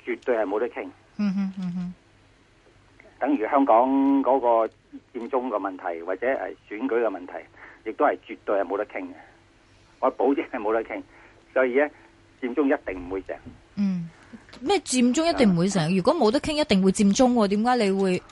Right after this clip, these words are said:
Speaker 2: 冇得傾，反而佔中唔會成？咁呢個咩，
Speaker 1: 嗱，
Speaker 2: 咩道理啊？
Speaker 1: 冇得傾，你就唔敢佔中。而家呢，
Speaker 2: 冇得傾，點解唔敢佔中啊？
Speaker 1: 我，嗱，因為點解我話一定唔會唔俾你搞佔中呢？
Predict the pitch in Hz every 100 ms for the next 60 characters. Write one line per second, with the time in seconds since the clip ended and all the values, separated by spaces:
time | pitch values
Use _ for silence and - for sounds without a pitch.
0 | - 214 220 311 - 285 254 226 175 -
1 | 196 269 208 147 180 160 151 175 196 240
2 | 220 202 214 196 - - - 196 180 110
3 | 160 170 - 160 110 - 113 117 92 87
4 | 107 127 107 95 107 90 _ _ _ -
5 | - _ _ _ 104 - - 170 349 349
6 | 330 330 233 180 202 202 190 185 165 _
7 | _ - 90 90 190 - - 196 196 -
8 | 302 165 160 120 107 139 - - 101 87
9 | 90 101 - 92 82 110 127 107 - _
10 | - 117 - 92 92 107 107